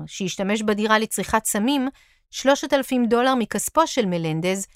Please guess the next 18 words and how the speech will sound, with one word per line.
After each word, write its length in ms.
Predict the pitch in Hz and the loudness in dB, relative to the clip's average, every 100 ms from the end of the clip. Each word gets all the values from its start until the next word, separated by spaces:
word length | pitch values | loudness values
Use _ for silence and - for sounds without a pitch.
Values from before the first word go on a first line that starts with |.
| _ - | _ -6
בתמורה 420 | 262 277 262 185 | -2 2 2 2
לשתיקתו. 600 | 156 165 - - 214 - - _ _ _ _ _ _ _ _ _ | -2 -4 -10 -6 -8 -8 -18 _ _ _ _ _ _ _ _ _
כשהשמועות 560 | - 214 196 220 233 247 | -2 0 2 2 2 2
על 120 | 247 | 2
היעלמותו 560 | 214 196 196 185 254 254 | 4 2 0 0 0 0
של 180 | - 214 | 0 0
מלנדז 500 | 202 214 247 247 185 | 0 0 0 0 -2
החלו 300 | - 226 233 | -2 -2 0
להתפשט, 680 | 202 - - - 339 - - _ _ - | -2 -6 -8 0 -2 -2 -14 _ _ -6
כתב 300 | 208 220 202 | 0 4 4
מייקל 420 | 202 196 190 - 190 | 4 2 0 -2 -2
מסטו, 580 | 185 - 185 - 240 | -2 0 -2 0 0
בעל 260 | 226 175 165 | 2 0 0
טור 300 | - 226 202 | 0 0 0
לחיי 420 | 180 - 190 196 | -2 0 0 0
לילה 460 | 202 208 220 208 180 | 4 4 4 2 2
בוויליג' 500 | 175 175 233 262 175 | 0 -2 -2 -2 -4
וויס, 420 | 160 156 190 - | -4 -2 -2 -6